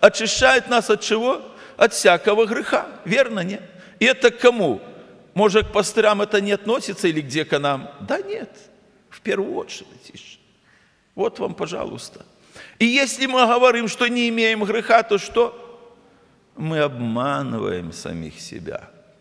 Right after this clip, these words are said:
Вот вам, пожалуйста. Как же мы можем тогда судить, какие-то вещи размышлять?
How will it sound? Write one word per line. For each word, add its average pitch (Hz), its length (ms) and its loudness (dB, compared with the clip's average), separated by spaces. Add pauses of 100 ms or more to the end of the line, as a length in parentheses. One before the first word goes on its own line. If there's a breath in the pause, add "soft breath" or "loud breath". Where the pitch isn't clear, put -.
(480)
Вот - 240 -14
вам, 120 180 -10
пожалуйста. 113 800 -10 (580 loud breath)
Как 208 220 -4
же 202 140 -2
мы 202 120 -4
можем 196 380 -6
тогда 175 420 -4
судить, 202 580 -10
какие-то 185 440 -4
вещи 180 400 -4
размышлять? 135 800 -2